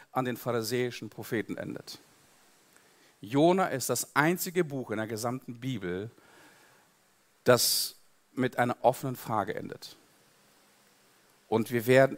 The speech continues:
wir, wir bekommen auf diese Frage keine Antwort. Zumindest nicht von Jona. Und wenn wir nicht unter die, in die Tiefe scha-, gehen und wenn wir nicht tiefer graben und tiefer schauen,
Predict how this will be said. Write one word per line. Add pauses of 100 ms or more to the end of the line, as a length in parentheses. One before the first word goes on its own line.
(120)
wir, (180)
wir
bekommen
auf
diese
Frage (240)
keine
Antwort. (880)
Zumindest
nicht
von
Jona. (2250)
Und
wenn
wir
nicht
unter
die,
in
die
Tiefe
scha-,
gehen
und
wenn
wir
nicht
tiefer
graben
und
tiefer
schauen,